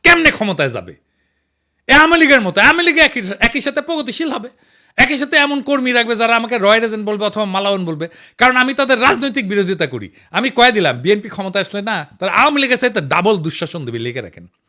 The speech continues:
মিলাই নিন। প্রফেসর ইউনূস যেটি পাবেন ধৈর্য কইবেন, "স্যার আমাদের এই আজদহার কাছে ফেলাই যায় না, আপনি যতদিন আছেন ততদিন আমরা মানুষের মর্যাদা পামো, সারা জীবনের সঞ্চয় হয়ে থাকবে সেটা,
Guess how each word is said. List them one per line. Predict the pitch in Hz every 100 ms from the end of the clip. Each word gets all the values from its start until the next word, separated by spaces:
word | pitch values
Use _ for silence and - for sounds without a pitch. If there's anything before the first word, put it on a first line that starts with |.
| _ _ _ _ 151
মিলাই | 311 330 285
নিন। | 214 110 90 _ _ _ _ _ _ _ _
প্রফেসর | 196 214 294
ইউনূস | 294 311 -
যেটি | 277 165 214
পাবেন | 302 277 294
ধৈর্য | 185 - 185 240 -
কইবেন, | 160 175 147 131 - _ _
"স্যার | - - 214 220
আমাদের | 202 214 226
এই | 233 - 190 208 208 208
আজদহার | 226 185 180 190
কাছে | 240 220
ফেলাই | 233 - 139 143
যায় | 104
না, | 82 67 _ _ _ _ _ _
আপনি | 185 233 233
যতদিন | 262 294 277 285
আছেন | 277 294 285 - _
ততদিন | 254 277 262 269
আমরা | 262 262
মানুষের | 233 220 240 262
মর্যাদা | 220 220 180 143
পামো, | 127 113 98 - _
সারা | - - 311 302
জীবনের | 285 269 262
সঞ্চয় | - 269 214 214
হয়ে | 165 196
থাকবে | 139 110
সেটা, | 107 95 92